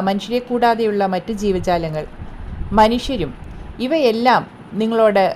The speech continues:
ബന്ധപ്പെട്ടിരിക്കുന്നു. ഇവയെല്ലാം നിങ്ങളോട് തുല്യമായി ബന്ധപ്പെട്ടിരിക്കുന്നു. നിങ്ങളുടെ ശരീരത്തിൽ ജലമുണ്ട്, നിങ്ങൾക്ക് നിഷേധിക്കാനാവുകയില്ല. അതേപോലെ നിങ്ങളുടെ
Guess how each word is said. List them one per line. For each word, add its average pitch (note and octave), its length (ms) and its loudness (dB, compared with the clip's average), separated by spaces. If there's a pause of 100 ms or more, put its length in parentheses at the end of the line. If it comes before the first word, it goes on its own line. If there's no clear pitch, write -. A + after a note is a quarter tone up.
(140)
ബന്ധപ്പെട്ടിരിക്കുന്നു. F#3 760 -2 (540)
ഇവയെല്ലാം A#3+ 460 4
നിങ്ങളോട് A3 300 0 (100)
തുല്യമായി A#3+ 560 2
ബന്ധപ്പെട്ടിരിക്കുന്നു. F#3+ 720 -2 (420)
നിങ്ങളുടെ A#3+ 340 4 (100)
ശരീരത്തിൽ A#3+ 400 2 (120)
ജലമുണ്ട്, A3 520 4
നിങ്ങൾക്ക് G#3+ 340 -2
നിഷേധിക്കാനാവുകയില്ല. F3+ 1040 0 (540)
അതേപോലെ B3 380 2
നിങ്ങളുടെ A#3+ 300 4